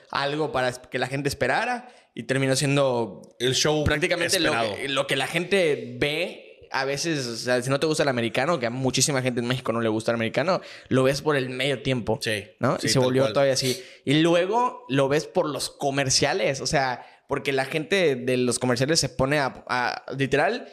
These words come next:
Speaker 1: la película más esperada. Ayer tuvo
Speaker 2: Doctor
Speaker 1: aparición
Speaker 2: Strange.
Speaker 1: Doctor Strange.
Speaker 2: Sí, sí.
Speaker 1: La película más esperada, o la promoción más chida, o a ver quién se avienta el comercial con
Speaker 2: Más
Speaker 1: con
Speaker 2: perro.
Speaker 1: Por lo general, ¿quién se avienta el comercial con la persona más famosa? Más o menos así,
Speaker 2: Exactamente.
Speaker 1: hacia ahí la tirada.
Speaker 2: No, y,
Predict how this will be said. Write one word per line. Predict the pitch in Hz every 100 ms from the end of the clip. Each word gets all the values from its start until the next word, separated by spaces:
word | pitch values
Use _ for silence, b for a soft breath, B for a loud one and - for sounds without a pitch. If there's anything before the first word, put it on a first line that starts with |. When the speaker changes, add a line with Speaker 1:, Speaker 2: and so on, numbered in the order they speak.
| B B _
Speaker 1:
la | 127 135
película | 143 160 170 165
más | 147
esperada. | 147 - 127 156 180 160
Ayer | 139 151 151
tuvo | 156 151
Speaker 2:
Doctor | 139 127 117
Speaker 1:
aparición | 113 127 127 143 143
Speaker 2:
Strange. | 143 139
Speaker 1:
Doctor | 135 139
Strange. | 127 - 170 220 -
Speaker 2:
Sí, | 117 110
sí. | 104 -
Speaker 1:
La | 131
película | 135 143 170
más | 143 135
esperada, | 131 - 131 160 165 160 160 160 160 98
o | 127 123
la | 123
promoción | 123 123 113 135
más | 127 123
chida, | 160 160 160 139
o | 135
a |
ver | 135 135
quién | 143
se | 147
avienta | 135 139 139
el | 131
comercial | 127 123 117 131 131 131 B
con | 131
Speaker 2:
Más | 131 131 -
Speaker 1:
con | 127
Speaker 2:
perro. | 127 123 110 - _
Speaker 1:
Por | 170
lo | 160
general, | 147 165 180 247 247
¿quién | - 226
se | 233
avienta | 226 240
el | 214
comercial | 180 156 185 202 220 -
con | 190 160 147 139 135 131
la | 127
persona | 143 160 160
más | 151 147
famosa? | 131 127 123 110 - -
Más | 135 139
o |
menos | 143 135
así, | 131
Speaker 2:
Exactamente. | 139
Speaker 1:
hacia | - 135
ahí | 135
la | 143
tirada. | 131 120 160
Speaker 2:
No, | 214
y, | 190